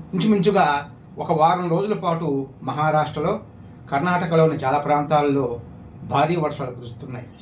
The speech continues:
ఈ ప్రాంతాలకు కొన్ని రోజుల పాటుగా భారత వాతావరణ శాఖ రెడ్ అలర్ట్ జారీ చేసింది. ఈ భారీ వర్షాల కారణంగా గోదావరి నదికి, కృష్ణా నది పరివాహక ప్రాంతంలో వారికి భారీ ఎత్తున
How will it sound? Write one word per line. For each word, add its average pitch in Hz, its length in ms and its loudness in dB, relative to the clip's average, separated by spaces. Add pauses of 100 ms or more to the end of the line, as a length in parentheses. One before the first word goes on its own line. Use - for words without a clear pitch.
(120)
ఈ 147 80 -6
ప్రాంతాలకు 143 760 0 (640)
కొన్ని 160 180 6
రోజుల 165 320 4
పాటుగా 143 600 0
భారత 147 240 2
వాతావరణ 135 440 -2
శాఖ 127 320 -8 (600)
రెడ్ 139 180 -2
అలర్ట్ 147 280 2
జారీ 123 200 -4
చేసింది. 110 460 -12 (300)
ఈ 165 100 4
భారీ 165 260 4
వర్షాల 165 320 0
కారణంగా 147 500 -4 (120)
గోదావరి 143 380 2
నదికి, 143 280 -6 (420)
కృష్ణా 175 320 2
నది 151 240 2
పరివాహక 151 480 2
ప్రాంతంలో 135 640 -2 (400)
వారికి 135 380 -2 (320)
భారీ 156 280 4
ఎత్తున 160 260 -4